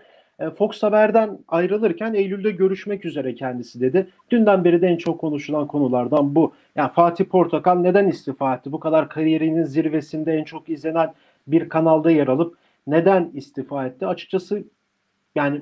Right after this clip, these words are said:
kimse de inanmıyor bir şekilde, yani istifaya bırakıp kaçtı deniliyor. E, baskı altındaydı,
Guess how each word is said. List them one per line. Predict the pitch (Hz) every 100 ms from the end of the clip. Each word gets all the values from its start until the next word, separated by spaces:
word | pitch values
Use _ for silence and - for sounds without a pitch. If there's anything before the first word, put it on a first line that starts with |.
| -
kimse | - 214 - 135
de | 175
inanmıyor | 208 214 220 233 196 139 120
bir | 131
şekilde, | - 135 135 123
yani | 131 131 135
istifaya | 135 - 147 139 147 135 127
bırakıp | 147 151 - -
kaçtı | 151 147 - - 160 135 131
deniliyor. | 127 120 117 139 143 _ - _ 139
E, | 139 131
baskı | 143 147 -
altındaydı, | 190 170 - 160 151 147 165 160